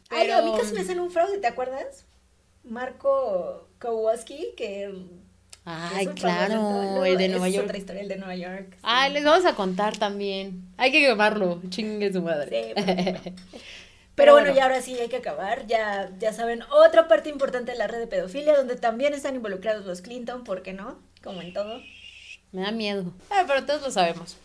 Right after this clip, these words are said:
Speaker 1: Israel, porque sionistas. También tenemos que hablar de Israel y Palestina.
Speaker 2: Y la vez pasada es que hablamos de Katy Perry. ¿Con quién tenía fotos Katy Perry?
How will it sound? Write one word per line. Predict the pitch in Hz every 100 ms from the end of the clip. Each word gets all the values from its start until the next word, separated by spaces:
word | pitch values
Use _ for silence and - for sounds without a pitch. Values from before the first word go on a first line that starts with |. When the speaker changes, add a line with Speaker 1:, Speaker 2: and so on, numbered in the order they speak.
| _ _ -
Speaker 1:
Israel, | 302 240 226 214 240 277 262
porque | 247 - 175
sionistas. | 185 196 214 254 - 294 294 - - 220
También | 269 269 359
tenemos | 494 403
que | -
hablar | 220 220
de | 214
Israel | 185 185 185
y |
Palestina. | 180 170 180 214 214 190 190 - - -
Speaker 2:
Y | 262
la | 277 302
vez | 359
pasada | 392 370 359 339
es | 339
que | 330
hablamos | 302 285 302 269
de | 262
Katy | 226 247 254
Perry. | 226 226 226 240 -
¿Con | 226 220
quién | 240 240
tenía | 269 262
fotos | 262 277 277
Katy | 294 285 285
Perry? | 339 349